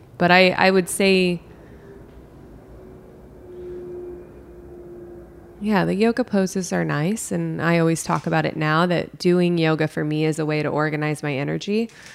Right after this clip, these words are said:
but it has absolutely nothing to do, it's not my, my physical, like, mm, it's not a workout for me. It's something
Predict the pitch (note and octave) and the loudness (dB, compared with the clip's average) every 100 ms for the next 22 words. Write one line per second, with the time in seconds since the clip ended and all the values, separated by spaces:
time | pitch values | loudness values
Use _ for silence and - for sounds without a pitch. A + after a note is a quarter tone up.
0 | - _ - F3 D#3+ E3 D#3+ D3+ - D#3 | -20 _ 4 6 6 4 4 0 -2 -4
1 | D3+ C#3+ D3+ D3+ E3 D3+ D3+ C#3+ C3+ C3 | -2 -4 -2 -4 -4 -2 0 0 -2 -2
2 | F3 D#3+ - D#3 D3+ C#3+ C#3 - D3 C#3+ | -2 -2 2 0 2 -2 -2 -2 -4 -2
3 | E3+ D3+ E3 - C#3 C3 G#2 - - - | 0 0 0 -4 -6 -4 -6 -10 -20 -20
4 | _ _ _ - - D#3+ D3 - - _ | _ _ _ -20 -6 -2 -2 -4 -10 _
5 | _ _ _ _ _ _ _ _ _ - | _ _ _ _ _ _ _ _ _ -20
6 | - E3+ E3 D#3+ D#3 D#3 D#3 D3 - - | -10 -6 -4 -4 -2 -2 -4 -8 -12 -4
7 | F3 F#3 D3+ - - - - C#3 F2 - | 4 4 4 -2 -8 -12 -10 -10 -10 -12
8 | _ _ _ _ _ _ _ _ _ _ | _ _ _ _ _ _ _ _ _ _
9 | _ _ E3+ - E3 D3 D3 C#3 D3 D#3 | _ _ -2 2 0 0 -2 -4 -6 -12